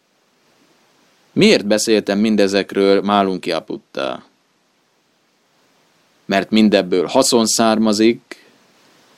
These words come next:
mert elősegíti az önmegtartóztatást, mert lemondáshoz, vágytalansághoz, önuralomhoz, megnyugváshoz, felismeréshez,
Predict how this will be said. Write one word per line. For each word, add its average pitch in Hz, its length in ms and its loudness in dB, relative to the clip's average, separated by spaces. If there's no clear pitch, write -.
mert 143 180 0
elősegíti 95 760 0
az 82 120 -6
önmegtartóztatást, 101 1500 -4
mert 90 220 -4
lemondáshoz, 107 1300 0
vágytalansághoz, 107 1600 -6
önuralomhoz, 98 1080 -2
megnyugváshoz, 110 1300 -4
felismeréshez, 110 1400 -2